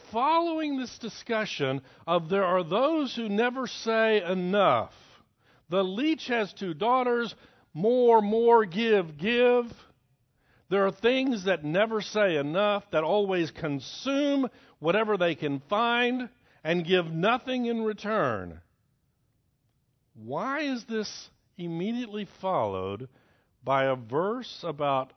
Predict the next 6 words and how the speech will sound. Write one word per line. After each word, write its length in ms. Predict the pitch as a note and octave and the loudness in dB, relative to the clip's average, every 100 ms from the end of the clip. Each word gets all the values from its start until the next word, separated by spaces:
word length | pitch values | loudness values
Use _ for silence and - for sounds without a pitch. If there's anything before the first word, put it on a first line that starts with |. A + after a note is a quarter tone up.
| _ _ _ A2+ | _ _ _ -8
mocking 580 | A#2 C3+ F#3+ B3 B3 G#3 | -4 -2 -4 -6 -8 -4
fathers, 800 | D#3 B2 A#2 A2 A#2+ C3 - _ _ _ | 2 2 2 0 -4 -6 -14 _ _ _
scorning 680 | - - - D#3 G3+ A3+ B3+ | -20 -18 -6 -2 0 0 -2
obedience 600 | B3 A3 A3 A3 A3 - | -4 -4 -8 -6 -8 -10
to 80 | G3+ | -6
mothers, 680 | C3+ A2 G2+ G#2+ C3 - | -2 -2 -2 -6 -8 -14